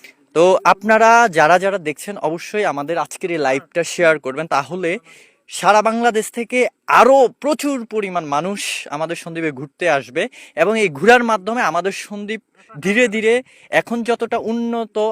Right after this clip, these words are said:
এবং হচ্ছে যতটা আধুনিকায়ন হচ্ছে তার থেকে দ্বিগুণ হবে। তো আপনাদের সবাইকে অবশ্যই বলবো আমাদের এই লাইভ ভিডিওটা হচ্ছে শেয়ার করে দিবেন এবং হচ্ছে অবশ্যই আপনারা কমেন্ট করে জানাবেন। এবং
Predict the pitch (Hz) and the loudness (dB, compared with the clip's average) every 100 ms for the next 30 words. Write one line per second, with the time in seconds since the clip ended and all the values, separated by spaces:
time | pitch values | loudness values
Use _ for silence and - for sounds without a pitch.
0 | 160 160 180 196 220 175 170 180 185 131 | -2 -4 -4 -10 -8 -6 -6 -6 -2 -2
1 | 143 190 220 220 220 214 180 208 - 208 | 0 -4 -4 -2 -4 -4 -4 -6 -6 -8
2 | 208 170 - 180 202 247 _ _ 139 139 | -4 -4 -6 -6 -6 -6 _ _ -18 -6
3 | 190 190 143 113 107 _ _ _ _ _ | -6 -4 -6 -10 -10 _ _ _ _ _
4 | - 214 220 202 214 208 220 - 214 214 | -2 2 4 2 2 -2 -2 0 -2 2
5 | 233 233 240 240 240 180 175 202 - 240 | 0 0 -4 -2 -2 -2 -4 -4 -6 -6
6 | 202 185 185 269 160 160 160 180 - 160 | -2 -4 -2 -2 -2 -4 -2 -4 -2 0
7 | 147 139 170 160 175 175 170 180 175 - | 4 4 2 -4 -10 -6 -4 -4 -6 -10
8 | 175 - 170 170 175 170 170 208 185 156 | -18 -4 -2 -2 -4 -6 -6 -4 -4 -4
9 | 165 160 180 170 _ _ - 156 175 190 | -8 -8 -6 -6 _ _ -4 -4 0 -2
10 | 180 175 175 156 170 175 170 175 165 160 | 0 -4 0 -2 -2 -6 -6 -2 -2 0
11 | 156 196 220 180 220 196 | -2 -4 0 2 2 -2